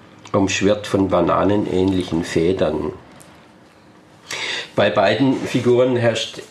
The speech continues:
ähm, so eine Farbigkeit von Ocker, Orange, Gelb, Rot vor.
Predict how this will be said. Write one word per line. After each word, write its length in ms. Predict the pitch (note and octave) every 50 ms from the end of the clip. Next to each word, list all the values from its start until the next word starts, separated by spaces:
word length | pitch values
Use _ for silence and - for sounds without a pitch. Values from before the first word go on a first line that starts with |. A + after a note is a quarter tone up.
| - - -
ähm, 500 | - G2 G2 F#2+ - G#2+ F2 G2+ F2+ F2+
so 140 | F2+ - A#2
eine 100 | G2+ F#2+
Farbigkeit 640 | - - - G#2 - - B2+ B2 - A#2 G#2+ G2+ G2+
von 220 | - - A2 G2+ F#2 -
Ocker, 300 | G#2+ G#2 - - - -
Orange, 580 | - F2 F#2 F#2 F#2 F#2+ F#2+ G2 G2 F#2+ G2 -
Gelb, 460 | - G#2+ G2 G2 G2+ G2+ - - - -
Rot 720 | D2+ E2 F2+ F#2 G2 G2+ G2 G2 - - - - - - - - - - - - - - - -
vor. 560 | - - - A#2 G#2 G2+ A2 A#2+ B2+ C3+ C3